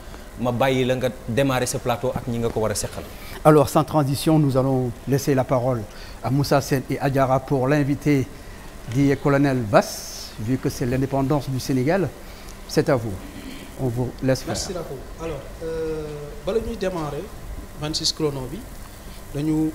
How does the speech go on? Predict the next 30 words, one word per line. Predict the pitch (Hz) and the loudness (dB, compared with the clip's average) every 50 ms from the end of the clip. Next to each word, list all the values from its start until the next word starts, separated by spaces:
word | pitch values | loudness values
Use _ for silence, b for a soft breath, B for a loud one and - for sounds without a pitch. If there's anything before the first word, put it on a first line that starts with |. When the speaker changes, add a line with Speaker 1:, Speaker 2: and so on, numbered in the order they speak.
| - 143 | -2 -2
Speaker 3:
bëggoon | 156 147 147 151 151 151 143 | -2 -2 0 -2 -4 -2 -2
déjà | 143 139 131 131 156 143 135 127 120 - - - - 139 | -2 -2 0 0 0 -2 -2 -2 -6 -10 -12 -12 -10 -8
jot | 147 143 - | -8 -6 -6
ngeen | 143 143 143 | -6 -6 -4
ko | 143 - | -4 -4
brosser | 135 135 147 139 - - 131 - | -4 -2 -2 -2 -2 -2 -4 -4
tuuti, | 156 147 - - 180 196 226 - - - - | -6 -6 -6 -6 -6 -8 -8 -10 -10 -6 -4
wax | 147 143 139 - - | -2 -2 -4 -4 -8
ci, | - - 151 143 139 135 135 | -12 -10 -10 -10 -8 -8 -8
euh, | 131 123 120 113 - - - | -8 -8 -8 -10 -10 -6 -4
colonel | 143 143 143 147 147 156 165 165 - - | -2 -2 -2 -2 -2 -2 -4 -6 -6 -6
Alex | 147 143 139 - - 135 127 | -6 -4 -2 -4 -4 -4 -4
Grégoire | 139 135 123 131 143 135 127 120 117 - - - - - - | -6 -6 -4 -2 -2 -2 -2 -4 -6 -10 -12 -14 -12 -10 -6
Vasse | 120 135 147 151 - - - - - B B B B B B B B B - | -4 -2 0 0 0 0 -2 -4 -6 B B B B B B B B B -4
Adjara, | 147 139 143 143 135 151 190 208 - | -4 -2 0 0 -2 -2 -4 -6 -6
que | - - | -6 -6
je | 139 147 | -4 -4
laisse | 139 143 139 - - - - - - 139 | -4 -4 -4 -4 -4 -4 -6 -6 -6 -6
le | 143 | -6
soin | 131 - - 135 139 - - - - - - | -4 -4 -4 -4 -6 -6 -10 -12 -12 -12 -10
mu | 135 135 135 | -8 -6 -4
defal | 143 143 - 139 139 | -4 -2 -2 -2 -4
ñu | 139 135 135 135 131 131 - - | -2 -4 -4 -4 -6 -6 -4 -4
une | 139 131 | -2 -2
brève | 123 123 139 143 143 143 139 - | -2 0 2 2 2 2 0 0
présentation, | - 135 131 131 131 123 - 127 - - - 131 151 196 226 - - - | -2 -2 -2 -2 -4 -4 -4 -4 -4 -4 -4 -6 -8 -8 -10 -12 -12 -10
bu | 143 | -6
ko | - 151 139 | -4 -2 -2
defee | 147 - 147 127 123 | -2 -2 -4 -4 -4
ñu | 123 127 139 151 | -4 -6 -6 -6